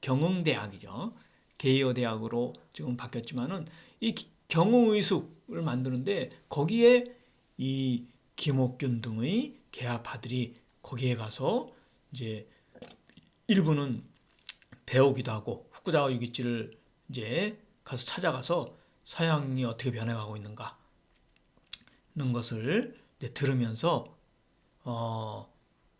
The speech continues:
세계 사정이, 세계가 이렇게 빨리 변해가고 있구나.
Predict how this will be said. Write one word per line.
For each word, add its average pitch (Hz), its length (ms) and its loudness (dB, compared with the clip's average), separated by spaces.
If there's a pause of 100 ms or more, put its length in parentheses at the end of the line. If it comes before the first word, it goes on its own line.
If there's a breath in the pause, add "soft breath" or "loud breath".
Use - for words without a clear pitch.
(480)
세계 - 560 2
사정이, 127 480 -2
세계가 131 760 0 (180 loud breath)
이렇게 208 400 4
빨리 165 220 2
변해가고 123 500 -4
있구나. 107 580 -8